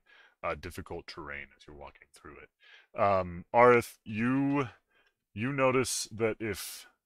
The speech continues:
you guys don't kinda change your approach to how you're walking, um,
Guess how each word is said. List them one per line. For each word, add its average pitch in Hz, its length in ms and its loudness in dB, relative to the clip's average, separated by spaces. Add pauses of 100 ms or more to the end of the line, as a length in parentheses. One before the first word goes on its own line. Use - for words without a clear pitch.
(120)
you 107 120 -8
guys 107 360 0
don't 101 560 -8
kinda 104 340 -6
change 98 960 -10 (760)
your 98 240 -4
approach 123 640 -6
to 95 120 -8
how 90 100 0
you're 90 200 -4
walking, 120 500 -4 (400)
um, 73 420 -4